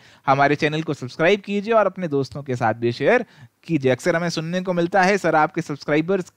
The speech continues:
कम हैं, but आपका कंटेंट अच्छा है।" तो हम कहते हैं कि भाई, आपको हमारे चैनल को शेयर करना चाहिए, हमारी वीडियोज़ को शेयर करना चाहिए,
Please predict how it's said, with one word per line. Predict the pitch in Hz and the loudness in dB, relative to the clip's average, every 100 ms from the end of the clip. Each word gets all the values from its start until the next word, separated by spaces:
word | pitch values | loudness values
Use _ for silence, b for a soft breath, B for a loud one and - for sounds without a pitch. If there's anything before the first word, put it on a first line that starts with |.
| - | 0
कम | 160 202 | 0 2
हैं, | 196 | 0
but | 196 165 | 0 0
आपका | 139 - | 0 0
कंटेंट | 147 135 135 175 175 | -4 -6 -4 -4 -2
अच्छा | 139 196 | -2 2
है।" | 185 226 285 B 208 - | 2 2 0 B -20 -6
तो | 185 | -4
हम | |
कहते | 180 185 190 | 2 0 2
हैं | 220 220 | 2 0
कि | 202 196 | 0 0
भाई, | 170 220 | 2 4
आपको | 156 - _ 196 | 4 4 _ 0
हमारे | 165 151 165 | 2 2 0
चैनल | 156 151 160 | 0 -4 -4
को | 165 | -4
शेयर | - 165 185 | 0 2 2
करना | 170 170 175 | 0 0 -4
चाहिए, | 175 165 175 | 0 2 4
हमारी | 196 147 139 143 | 2 2 0 0
वीडियोज़ | 135 135 | -4 -6
को | 143 | -8
शेयर | - 175 190 | 0 0 2
करना | 175 170 170 | 0 0 -2
चाहिए, | 170 180 | 0 0